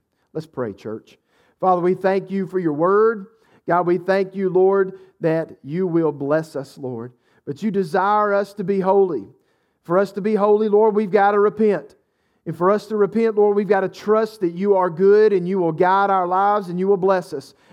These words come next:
God, I pray, Lord, today that as we consider our ways, Lord, that we will consider our way of being holy. God, we'll consider our way of repentance, God, and we will consider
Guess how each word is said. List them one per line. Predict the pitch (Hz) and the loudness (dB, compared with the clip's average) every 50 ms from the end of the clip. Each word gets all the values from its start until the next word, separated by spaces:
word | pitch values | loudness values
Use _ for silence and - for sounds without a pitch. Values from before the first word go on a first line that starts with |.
| - - | -8 -2
God, | 185 180 180 185 185 | 0 2 4 4 2
I | 185 | 0
pray, | 180 180 180 190 190 | 0 0 0 2 2
Lord, | 185 180 185 180 170 | 2 0 0 0 -2
today | 190 180 185 180 170 165 156 | -2 -2 0 0 0 0 -2
that | 160 156 | -2 -2
as | 160 151 156 | -2 -4 -4
we | 160 170 | -6 -6
consider | 170 175 156 - - - - - 220 220 226 233 226 226 | -4 -6 -8 -10 -12 -18 -8 0 2 2 4 4 2 0
our | 190 190 202 208 208 | 2 0 0 2 0
ways, | 196 190 196 180 175 165 147 139 135 131 | 0 2 2 2 0 0 -2 -4 -6 -6
Lord, | 147 156 143 139 131 117 110 117 117 - _ _ _ - - | -4 -2 -2 0 0 -2 -4 -6 -10 -16 _ _ _ -14 -6
that | 160 | -2
we | 165 170 | 0 2
will | 170 160 151 | 2 2 0
consider | - 151 151 - - - 208 208 208 208 | -4 -8 -12 -8 0 2 2 4 4 2
our | 196 202 202 | 2 0 0
way | 185 196 202 202 196 | 0 0 0 2 0
of | 190 170 | 0 2
being | 190 190 190 190 | 0 0 0 0
holy. | 185 180 185 196 190 180 156 - - _ _ _ _ _ - - | -2 0 0 0 0 -2 -4 -10 -16 _ _ _ _ _ -6 0
God, | 196 185 190 190 | 2 2 2 4
we'll | 202 208 | 2 0
consider | - - 185 185 - - 226 220 220 220 | 0 -2 -6 -6 -2 -2 0 2 2 2
our | 202 202 214 | 2 0 0
way | 202 196 208 208 208 | 0 0 0 0 0
of | 208 175 | 0 0
repentance, | 196 196 - 208 190 170 143 160 156 151 - | 0 -2 0 -2 -4 -4 -4 -8 -10 -8 -4
God, | 175 165 160 160 | -2 -2 0 -2
and | 160 160 | -2 -2
we | 175 180 | -2 -2
will | 170 156 147 143 | -2 -2 -6 -6
consider | - 139 127 - - - 233 233 233 233 240 240 233 | -8 -14 -20 -20 -16 -8 -4 -4 -2 -2 -2 -4 -6